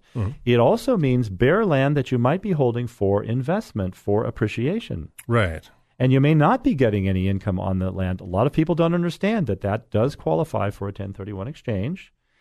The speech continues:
Speaker 2: And when you do a ten thirty-one exchange, let's say you own a bunch of land and you've owned it for thirty years and it really hasn't appreciated much.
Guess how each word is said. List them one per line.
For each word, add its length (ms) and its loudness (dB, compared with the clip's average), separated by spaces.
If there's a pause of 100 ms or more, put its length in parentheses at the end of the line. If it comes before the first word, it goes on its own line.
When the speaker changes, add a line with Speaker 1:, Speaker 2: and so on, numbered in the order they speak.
(480)
Speaker 2:
And 480 2
when 340 2
you 140 2
do 240 2
a 40 2
ten 220 0
thirty-one 360 0
exchange, 460 -8
let's 160 -6
say 200 2
you 240 2
own 260 2
a 60 2
bunch 240 0
of 140 -2
land 500 2
and 140 -4
you've 140 -2
owned 200 4
it 100 -2
for 80 -4
thirty 240 0
years 320 0
and 80 -2
it 80 -4
really 200 2
hasn't 280 2
appreciated 500 -4
much. 380 -4